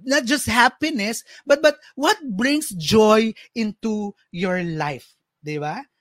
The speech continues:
Meron ba? Ano bang, ano bang nagbibigay ng, ano ba? Hindi lang saya eh. Kagalakan. <laughs> Di ba? I, I mean, I,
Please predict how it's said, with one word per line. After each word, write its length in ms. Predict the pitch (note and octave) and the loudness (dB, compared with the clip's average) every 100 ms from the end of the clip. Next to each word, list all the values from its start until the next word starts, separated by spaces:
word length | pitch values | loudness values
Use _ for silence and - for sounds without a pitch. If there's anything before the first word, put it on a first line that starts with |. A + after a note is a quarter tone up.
| _ - | _ -8
Meron 240 | A3+ A#3 | -6 -2
ba? 240 | G#3+ C#4 D4+ | 0 0 -2
Ano 80 | |
bang, 240 | D4+ C#4+ C#4 | -4 -4 -4
ano 80 | C#4+ | -4
bang 240 | C4+ C4 | -2 -2
nagbibigay 880 | G3+ F3 A#3+ G3+ A#3 E3+ A3 A3+ A3 | -4 -4 -4 -4 -4 2 2 2 0
ng, 240 | G#3+ G#3 G#3 _ _ | 0 -2 -6 _ _
ano 140 | C#4+ D4 | -14 -12
ba? 320 | C4+ F#3 F3 _ _ C4 | -10 -12 -12 _ _ -10
Hindi 160 | B3+ | -6
lang 240 | C#4+ C#4+ - | -4 -6 -6
saya 320 | C4+ A3 A#3+ D#4+ | -6 -4 -4 -4
eh. 240 | F#3+ E3 - - | -8 -10 -14 -6
Kagalakan. 1120 | B3+ G3 B3 B3 A#3+ B3 C#4 - A3 F#3 E3 | -2 2 4 4 0 -2 -4 -2 -2 -2 -4
<laughs> 140 | B3+ | -2
Di 80 | B3 | -2
ba? 240 | C#4+ C#4 G4 - - D4+ | -2 -4 -6 -12 -12 -4
I, 80 | E4 | -2
I 60 | G4 | -2
mean, 160 | F#4+ G#4 - - | -6 -8 -12 -12
I, 200 | B3+ C#4 | -2 0